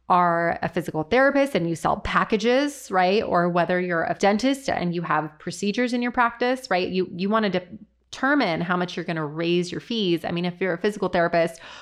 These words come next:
or a chiropractor, you don't need to raise your fees by five or ten dollars. Maybe you're raising by, like,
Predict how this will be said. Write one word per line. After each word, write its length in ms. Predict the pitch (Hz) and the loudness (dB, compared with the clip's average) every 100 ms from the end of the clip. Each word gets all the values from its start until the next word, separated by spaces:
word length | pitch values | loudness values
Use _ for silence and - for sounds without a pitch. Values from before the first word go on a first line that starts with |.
| - | -4
or 140 | 185 | 0
a 80 | 190 | 0
chiropractor, 760 | 190 208 196 196 175 170 160 170 - - | 2 2 2 0 -2 0 0 -2 -12 -10
you 100 | 196 | -2
don't 140 | 220 220 | 0 2
need 160 | 214 | 0
to 100 | 208 | -2
raise 420 | 180 175 180 170 - | 0 2 0 -2 -10
your 200 | - 160 | -6 -4
fees 240 | 165 160 | -4 -2
by 160 | 156 151 | -2 0
five 240 | 160 156 | 0 0
or 80 | 156 | -2
ten 180 | - 170 | -6 2
dollars. 480 | 247 302 180 175 | 6 6 4 2
Maybe 220 | 175 160 165 | -2 -4 -2
you're 160 | 165 | -2
raising 360 | 147 151 151 156 | -2 -2 -4 -4
by, 180 | 147 - | -2 0
like, 260 | 160 151 | -2 -4